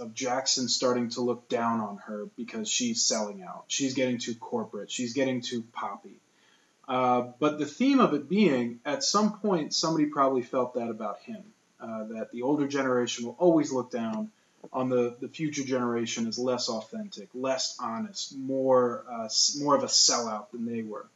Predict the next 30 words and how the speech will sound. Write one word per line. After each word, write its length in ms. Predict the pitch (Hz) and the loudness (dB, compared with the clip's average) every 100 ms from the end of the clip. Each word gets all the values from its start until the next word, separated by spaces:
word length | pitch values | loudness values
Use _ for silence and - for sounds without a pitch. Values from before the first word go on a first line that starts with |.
| _ _ _ _ _ | _ _ _ _ _
But 100 | - | -2
then 160 | 180 302 | 2 6
we 80 | 277 | 4
find 340 | - 156 147 | 6 4 6
out 360 | 135 135 135 - | 8 8 6 0
through 720 | - - 156 160 151 147 143 - _ | -10 0 4 6 6 4 2 -10 _
Bobby's, 920 | 139 135 135 127 123 117 - - - _ | 8 8 6 2 0 0 -2 -4 -8 _
um, 520 | 127 117 113 113 113 - _ | -6 -4 -4 -4 -6 -10 _
moment, 520 | 139 143 175 160 120 - _ _ - | -6 4 6 6 4 -4 _ _ -8
uh, 320 | 123 117 117 117 | -6 -4 -6 -10
that 180 | 117 | -10
they 120 | 120 113 | -10 -6
have 420 | 135 139 135 117 | 0 2 2 0
when 240 | 120 117 | -4 -2
Jackson 400 | 117 123 120 120 | -2 -2 -2 -6
finds 320 | 113 123 117 | -4 -2 0
out 100 | 120 | 0
he 60 | 113 | 0
sold 440 | 113 127 120 120 | 0 0 0 -2
the, 260 | 113 107 104 107 - _ | -6 -10 -10 -14 -20 _
the 80 | 110 | -8
ranch, 640 | 127 196 127 110 - - _ _ _ _ _ _ _ _ _ _ _ _ _ _ | 2 4 2 0 -6 -10 _ _ _ _ _ _ _ _ _ _ _ _ _ _
Bobby 260 | 151 180 | 10 10
tells 340 | 175 208 254 190 | 10 10 8 10
us 240 | 170 - | 6 6
that 220 | 156 143 | 0 0
Jackson 400 | - 127 - 160 | -2 -2 0 0
stole 320 | 143 - 139 135 | 0 2 2 0
his 80 | 123 | 0
voice. 520 | 135 104 - - | -2 -2 -4 -8